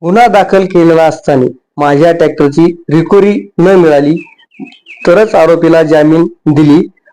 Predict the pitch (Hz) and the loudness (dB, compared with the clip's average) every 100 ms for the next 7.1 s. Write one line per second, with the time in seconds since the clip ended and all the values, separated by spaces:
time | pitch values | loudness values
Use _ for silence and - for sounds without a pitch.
0 | _ 151 151 156 156 160 196 185 156 - | _ -4 0 2 0 0 0 0 -2 -2
1 | 160 156 151 151 180 180 180 202 170 156 | -2 0 0 0 0 0 0 0 2 0
2 | 147 170 - _ 175 202 180 - _ - | 0 -2 -6 _ 0 0 -2 -10 _ -6
3 | 135 147 151 156 151 151 156 - _ _ | -2 0 0 -2 0 0 0 -6 _ _
4 | - 156 170 190 175 175 - 165 185 190 | -2 0 2 2 2 -2 -2 0 0 0
5 | 202 180 - 165 160 156 - _ _ 156 | 2 0 0 0 0 -2 -8 _ _ -2
6 | 147 147 147 151 147 151 156 170 - 139 | 2 2 0 0 2 2 0 -2 -2 0
7 | 139 | 0